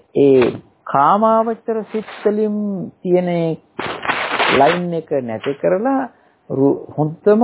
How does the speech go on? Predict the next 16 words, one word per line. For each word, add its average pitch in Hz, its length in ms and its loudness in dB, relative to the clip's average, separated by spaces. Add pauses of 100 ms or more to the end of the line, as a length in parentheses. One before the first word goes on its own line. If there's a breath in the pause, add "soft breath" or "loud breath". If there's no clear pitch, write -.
හොඳ 208 260 0 (140)
ස්පිරිට් 233 500 0 (120)
රූපාවචරයකට 190 1160 2 (680 soft breath)
හසුරුවන්ට 143 760 2 (100)
ආරම්භණය 151 560 2
ලබා 110 320 2
දෙන්න. 85 220 -8
ඒකේ 185 380 2
යන 160 220 2
වීතියේ 151 1160 0 (840 soft breath)
අර 131 160 2 (340)
පරිකර්ම 196 840 0 (1000)
කියලා 180 240 6
කියන්නේ 208 760 -6 (760)
කාමාවචර, 95 720 -4 (1600)
පරිකර්ම 151 640 2